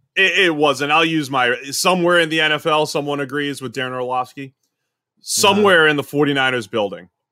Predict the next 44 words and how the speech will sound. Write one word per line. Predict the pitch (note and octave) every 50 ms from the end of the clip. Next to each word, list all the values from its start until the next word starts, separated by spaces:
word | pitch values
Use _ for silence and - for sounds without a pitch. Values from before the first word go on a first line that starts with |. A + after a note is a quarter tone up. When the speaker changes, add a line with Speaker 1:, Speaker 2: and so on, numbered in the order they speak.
| _ _ _ _ _ _ _ _
Speaker 1:
someone, | - - - F#3 E3 D#3+ C#3+ A2+ G#2 F#2 F2+ F2 _ _ _ _ _ _ _ _
perhaps | - C3 B2+ B2+ B2+ C3+ - -
Kyle, | - C3 A2+ G2 F#2 E2 F2 - _ _ _ _ _ _ _ _ _ _ _ _ _ _
Speaker 2:
<laughs> | - - - - C3+
Speaker 1:
wanted | C3 C3 C3 C3 B2+ B2 A2+
Mac | A#2+ A#2 A2+ G#2+ -
Jones, | - G2+ E2 D2 - - - - _ _ _ _ _ _
right? | B2+ D3
Speaker 2:
You | F3+
Speaker 1:
And | G#3 A#3+
this | C#4 A3
Speaker 2:
think? | B3 C4+
Speaker 1:
is | G#3
why, | G3+ G#3+ F3+ D#3 D3 C3+ A#2 - _ _ _ _ _ -
this | C#4 C4
is | C4 C4+ A3
why | A3 G3+ F3
draft | D3+ B2+ C#3+ D3+ D3 C#3+ -
stock | - - C#3+ B2 A#2+ -
is | A2 - -
Speaker 2:
Well, | - A#2
Speaker 1:
funny, | G#2 -
Speaker 2:
that's | C4 G#2
the | A#2+ B2+
Speaker 1:
right? | C4
Speaker 2:
thing, | C#4 D#4 D#4
Speaker 1:
Because | C4 F#3+ D3+ D#3+ - -
Speaker 2:
like, | _ _ _ _ _ _ _ -
but | G#4+ - _
they | - A#3
Speaker 1:
if | B3 B3+ G#3 -
Speaker 2:
didn't | A#3 F#3+ F#3+
Speaker 1:
wa- | A3 B3
Speaker 2:
know. | C#4 F4 F#4+ - - - _ _ _ _ _ _ _ _ _ _ _ _ _ _ _ _ _
Speaker 1:
No. | F3 G3 G#3 G#3
Speaker 2:
Nobody | G3+ G3+ G3+ G3+ G3
in | F#3 B3+
that | C4 A#3+ F#3+
building | D#3+ B3+ B3+ B3+ A#3+ B3+ A#3 A#3
knew | A#3+ C4 C#4 A#3
who | A#3+ B3
they | A3+ B3
were | A#3+ A3+ E3+
picking. | - C4+ D4+ D#4+ D#4+ C4 F3+ G2